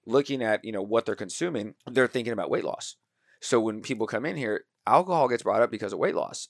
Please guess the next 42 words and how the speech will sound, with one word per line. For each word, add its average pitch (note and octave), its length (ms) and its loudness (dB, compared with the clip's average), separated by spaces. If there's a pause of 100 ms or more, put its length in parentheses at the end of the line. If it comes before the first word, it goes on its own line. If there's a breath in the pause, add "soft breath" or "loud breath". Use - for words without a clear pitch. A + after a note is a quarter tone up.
And A2 180 -8
so G#2+ 460 2 (420)
I'll G#2+ 180 6
ask C3+ 340 2
people G#2+ 380 -2
this G2 160 -4
very A2+ 180 2
simple G2+ 280 -8
question. - 420 -2 (400 soft breath)
"What A#2 180 0
are B2+ 40 0
your A#2+ 160 0
three G#2+ 280 -6
favorite G2 480 -2
foods?" - 460 -4 (340)
Wine A#2 600 0 (140)
shows A2+ 340 0
up G#2 140 0
on G2+ 120 0
the G2 100 0
list F#2+ 320 -2
all F#2+ 140 0
the D#2 80 -8
time. C#2+ 260 -12 (580)
And A2 220 0
people A2+ 300 0
think D#3+ 280 -2
of A2+ 120 2
it A2 140 2
as G#2 200 -2
a G#2 60 2
food F#3 460 -4 (160)
because C3+ 300 2
I'm C3 140 4
th-, B2+ 160 -8
most D3+ 200 2
people D#3 180 2
think B2+ 140 -4
food C3 200 0
is A2+ 100 -2
a G2+ 60 -4
necessity. - 540 -2